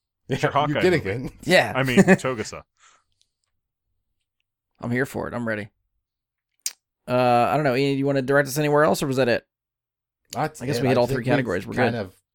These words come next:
Speaker 1: covered everything I think I need to say about this movie, is that it's excellent.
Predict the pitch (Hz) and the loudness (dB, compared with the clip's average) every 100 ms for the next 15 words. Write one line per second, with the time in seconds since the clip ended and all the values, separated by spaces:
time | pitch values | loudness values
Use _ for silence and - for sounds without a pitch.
0 | _ 113 107 110 95 98 104 101 98 92 | _ -6 -2 -4 -4 -8 -8 -8 -6 -6
1 | - 98 82 101 101 95 90 - 98 95 | -6 -12 -10 -10 -12 -12 -12 -8 -6 -4
2 | 92 85 92 - 95 98 104 101 98 92 | -6 -4 -6 -6 -14 -12 -10 -8 -10 -8
3 | 95 95 95 - 78 104 - 135 147 160 | -8 -8 -10 -16 -12 -12 -6 -4 -4 -6